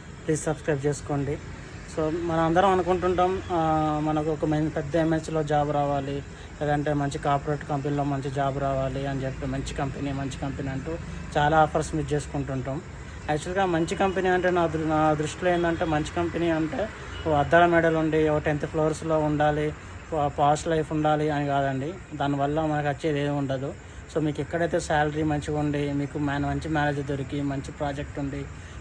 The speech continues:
మంచి టీం ఉంటుందో అక్కడే మీకు మంచి కంపెనీ అని మీనింగ్. అంతేగాని మీరు ఎక్కడో పెద్ద కంపెనీలో వర్క్ చేయాలి, ఎంఎన్సీలో వర్క్ చేయాలి, సరే అందరికీ ఉంటుంది పెద్ద కంపెనీలో వర్క్ చేయాలని, but మంచి కంపెనీ, ఇప్పుడు మీరు పెద్ద కంపెనీలో జాయిన్ అయిన తర్వాత కూడా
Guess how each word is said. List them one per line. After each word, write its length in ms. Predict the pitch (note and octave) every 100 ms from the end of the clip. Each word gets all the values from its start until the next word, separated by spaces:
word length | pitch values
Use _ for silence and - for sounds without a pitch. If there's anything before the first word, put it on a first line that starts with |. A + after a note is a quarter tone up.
| -
మంచి 220 | D3+ D#3+
టీం 320 | - E3 E3
ఉంటుందో 560 | D#3+ D#3 D3 C#3+ E3+ G3+ - D#3+
అక్కడే 400 | C#3+ E3 E3+ F#3
మీకు 460 | F3+ E3+ D#3 G3 B3 - - - - -
మంచి 260 | D#3 D#3 E3
కంపెనీ 320 | E3 D#3 D#3+
అని 140 | D#3
మీనింగ్. 360 | F3 D#3 C#3 B2 A#2+ - E3+
అంతేగాని 640 | D#3 E3+ D#3+ D#3+ D#3+ E3
మీరు 240 | D#3+ D#3 D3+
ఎక్కడో 600 | D3+ C#3+ E3 D#3 D#3 D3+ - - - D#3+
పెద్ద 160 | D3
కంపెనీలో 480 | D#3 D#3 D#3 D3+ D3+
వర్క్ 260 | D3 C#3+ D3
చేయాలి, 500 | D3+ D3 D3 D3 D3
ఎంఎన్సీలో 540 | C#3+ C#3+ D3+ D#3 D3+
వర్క్ 140 | D3
చేయాలి, 180 | C#3 C3+
సరే 260 | D#3+ E3+ D#3
అందరికీ 460 | C3+ D3+ E3+ E3+
ఉంటుంది 420 | E3 D#3 D3+ D#3 G3 -
పెద్ద 120 | D3
కంపెనీలో 360 | D#3 D#3 D#3 D3+
వర్క్ 220 | C#3+ D3
చేయాలని, 420 | D3 C#3+ C#3 F#3 - - - F3
but 100 | F3 E3
మంచి 360 | D#3+ E3+ G#3+
కంపెనీ, 480 | G3+ F#3+ F#3 F#3+ F3+
ఇప్పుడు 180 | E3+ F3
మీరు 140 | E3+
పెద్ద 220 | D#3 D#3
కంపెనీలో 320 | F3+ F#3 F#3 F3
జాయిన్ 240 | E3+ E3
అయిన 100 | E3
తర్వాత 360 | E3+ E3 D#3+ D#3+
కూడా 360 | D#3 D#3 F#3